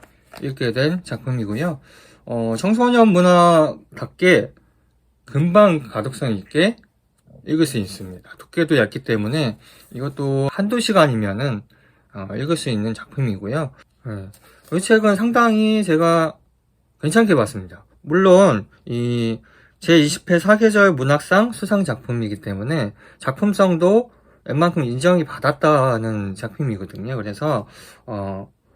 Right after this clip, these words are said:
요거 한 번쯤 읽어보시면은 좋을 것 같아요. 요것도 상당히 제가 괜찮게 본 작품이라서, 어, 추천드리겠습니다. 제가 가장 좋아하는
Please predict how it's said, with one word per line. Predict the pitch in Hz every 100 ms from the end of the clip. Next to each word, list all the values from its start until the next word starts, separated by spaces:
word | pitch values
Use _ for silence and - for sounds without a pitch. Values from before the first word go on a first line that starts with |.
| _ _
요거 | 135 151 175 175 170 170
한 | 196
번쯤 | 208 185 139 214 _ -
읽어보시면은 | 135 151 120 107 101 98 135 131 101 _
좋을 | _ 131
것 | 127
같아요. | 95 - - _ _
요것도 | 120 127 131 131 127
상당히 | 120 170 175 165 151 139 - - _
제가 | - 117
괜찮게 | 113 131 175 170 143
본 | 117 107 101 - _ _
작품이라서, | - - 120 98 92 123 135 101 _ _ _ _
어, | - 92 - _ _ _ _ _ _ _
추천드리겠습니다. | - - 175 190 190 _ _ 110 101 101 - 139 147 - 120 101 - - _ _ _ _ _ _ _ _ _ _ _ _ _ _ _ _ _ _ _ _ _ _
제가 | 160 170
가장 | - 151 196 220 220 220 214 208 202 190 _ _ _ _ _
좋아하는 | - 170 165 139 107 92